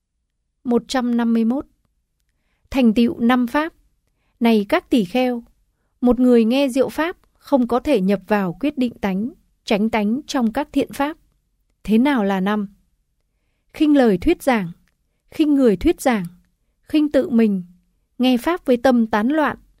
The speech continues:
không nhất tâm và không như lý tác ý. Thành tựu năm pháp này, này các tỷ kheo, người nghe diệu pháp không thể nhập vào quyết định tánh, chánh tánh trong các thiện pháp.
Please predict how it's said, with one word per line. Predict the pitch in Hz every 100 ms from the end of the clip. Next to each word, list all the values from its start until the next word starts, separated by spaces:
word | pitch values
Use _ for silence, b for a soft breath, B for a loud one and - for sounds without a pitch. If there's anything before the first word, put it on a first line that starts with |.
| _
không | - 269 220
nhất | 302 -
tâm | 262 226 202 _ -
và | 208 202
không | 175 247 233
như | 226 226
lý | 214 202 233
tác | 285 294
ý. | 254 202 214 - _ _ _ _ _ _ _ _ _ _ _ _ _ _
Thành | 269 240
tựu | 254 254 254
năm | 285 262
pháp | 320 330
này, | 277 220 180 - _ _ _ _
này | 240 240 220
các | 320 -
tỷ | 277 180
kheo, | 247 254 240 233 _ _ _ _
người | 254 254 240
nghe | 277 294
diệu | 285 226
pháp | 302 349 -
không | - 277
thể | 262 214
nhập | 196 202 -
vào | 214 190 180
quyết | 311 311
định | 247 -
tánh, | 202 185 233 - _
chánh | 226 226
tánh | 233 196 247 285
trong | 269 226
các | 269 294
thiện | - -
pháp. | - 294